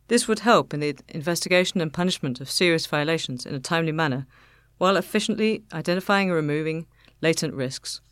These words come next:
all in the public eye, he said. Improving oversight of non-coal mines is also in urgent need, experts said. According to official data, China has around thirty-two thousand non-coal mines.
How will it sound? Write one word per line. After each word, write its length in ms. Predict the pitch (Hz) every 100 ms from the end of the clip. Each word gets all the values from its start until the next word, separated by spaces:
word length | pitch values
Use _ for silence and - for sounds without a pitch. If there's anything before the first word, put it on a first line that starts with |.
| _
all 160 | - 156
in 120 | 151
the 80 | 139
public 280 | 147 139 135
eye, 180 | 151 127
he 100 | 131
said. 340 | - 127 - - -
Improving 540 | 220 214 311 190 143
oversight 540 | - 175 185 185 180 175
of 80 | 143
non-coal 460 | 170 180 - 185
mines 420 | 165 139 143 147
is 240 | - 165 - -
also 420 | 175 208 - 147 131
in 200 | 143 143
urgent 320 | 175 175 160 143
need, 280 | 151 135 -
experts 360 | 135 - -
said. 300 | - 139 135 131 _ -
According 400 | 185 254 247 247
to 120 | 226
official 300 | 180 190 165
data, 520 | 220 233 240 143 160 -
China 300 | - 240 240
has 260 | 196 170
around 300 | 160 147 147
thirty-two 540 | - 196 208 208 190 190
thousand 500 | - 180 170 143 135
non-coal 480 | 151 160 143 160
mines. 480 | 147 131 123 131 -